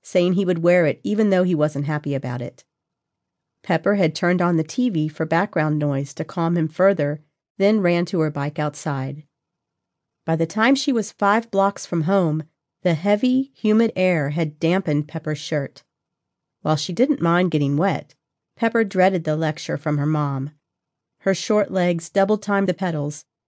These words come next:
and for the millionth time, she resented her gnome body. "Why couldn't my parents be witches? Or better yet,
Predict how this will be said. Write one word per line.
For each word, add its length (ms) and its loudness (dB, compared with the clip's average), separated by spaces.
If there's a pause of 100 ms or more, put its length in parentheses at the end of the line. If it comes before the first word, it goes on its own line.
and 120 2
for 200 4
the 100 2
millionth 480 2
time, 440 0 (120)
she 220 -4
resented 540 0
her 120 0
gnome 360 2
body. 500 -2 (880)
"Why 260 0
couldn't 300 0
my 140 2
parents 440 0
be 160 -4
witches? 640 -2 (420)
Or 80 -2
better 300 0
yet, 420 0